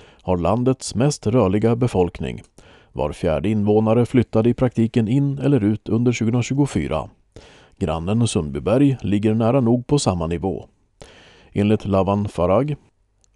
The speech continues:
mäklare på Bjurfors kontor i Solna, är båda städerna attraktiva för unga vuxna, men många flyttar vidare när det är dags för hus. Solna och Sundbyberg är typiska startpunkter för många unga vuxna.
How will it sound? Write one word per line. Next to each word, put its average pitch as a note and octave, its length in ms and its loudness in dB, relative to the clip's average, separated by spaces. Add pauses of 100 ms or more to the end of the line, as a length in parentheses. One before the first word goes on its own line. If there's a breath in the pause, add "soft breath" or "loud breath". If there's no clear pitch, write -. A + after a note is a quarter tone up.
mäklare F#2+ 560 -2
på A#2 140 2
Bjurfors G#2+ 540 0
kontor A2+ 480 2
i A#2 80 2
Solna, G#2 460 2 (720 soft breath)
är D#2 200 -2
båda E2+ 340 -2
städerna A2 500 4
attraktiva A2+ 640 2
för C3+ 180 2
unga A#2 260 4
vuxna, A#2 460 -2 (380 soft breath)
men D#2+ 200 -6
många E2+ 300 -2
flyttar B2 320 2
vidare A#2 460 2 (100)
när C3+ 120 0
det D3 60 2
är C3 60 4
dags A2+ 300 0
för D3 140 4
hus. F2 520 -4 (640 loud breath)
Solna E2 460 -4
och G2+ 120 2
Sundbyberg G2+ 680 2
är E2+ 160 -4
typiska A#2+ 540 -2
startpunkter B2 760 0
för A#2+ 140 0
många A2+ 280 2
unga B2 300 2
vuxna. F2+ 480 -6